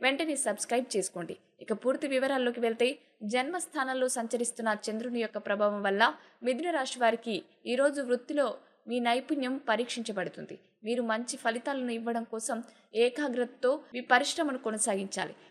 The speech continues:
మీరు ఈరోజు అమ్మగారి తరపున వారి నుండి ధనలాభాన్ని పొందుతారు. మీ అమ్మవారి అన్నదమ్ములు లేక మీ తాతగారు మీకు ఆర్థిక సాయంను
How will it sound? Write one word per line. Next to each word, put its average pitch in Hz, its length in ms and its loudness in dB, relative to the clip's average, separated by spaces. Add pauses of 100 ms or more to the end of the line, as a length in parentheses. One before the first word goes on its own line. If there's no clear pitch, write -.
(160)
మీరు 277 240 2
ఈరోజు 254 600 2 (220)
అమ్మగారి 269 480 4
తరపున 240 420 0
వారి 226 260 4
నుండి 220 300 -2 (280)
ధనలాభాన్ని 226 640 2
పొందుతారు. 196 520 -2 (320)
మీ 233 80 0
అమ్మవారి 247 560 4 (120)
అన్నదమ్ములు 254 640 0 (320)
లేక 233 240 2
మీ 220 220 4
తాతగారు 269 560 4
మీకు 240 260 -2
ఆర్థిక 233 380 0
సాయంను 226 440 -2